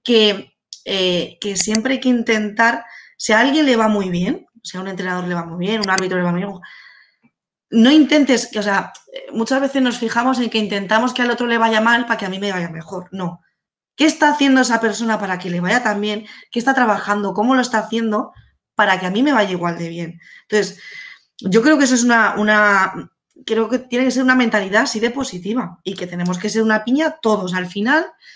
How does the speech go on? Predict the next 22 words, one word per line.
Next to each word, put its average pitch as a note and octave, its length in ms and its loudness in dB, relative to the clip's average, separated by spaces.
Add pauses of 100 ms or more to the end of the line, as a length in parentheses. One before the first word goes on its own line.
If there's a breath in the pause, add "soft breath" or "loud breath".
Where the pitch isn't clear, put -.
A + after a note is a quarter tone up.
(680 soft breath)
que - 120 0
a A3+ 80 4
ti B3 80 2
te D#4 120 4
vaya C#4 200 4
bien B3+ 140 4
un A#3+ 160 2
partido, G#3 460 -2
que F#3 80 -6
a F#3+ 40 -6
mí G3+ 80 -6
me A3+ 120 -2
salga A#3 220 -4
bien A3 140 -2
el G3 100 -6
partido, A3 500 -4
es - 520 -6
un G#3 200 -2
bien A3+ 220 -4
común G3+ 320 -2
para A3+ 260 -6
todos. G3 540 -10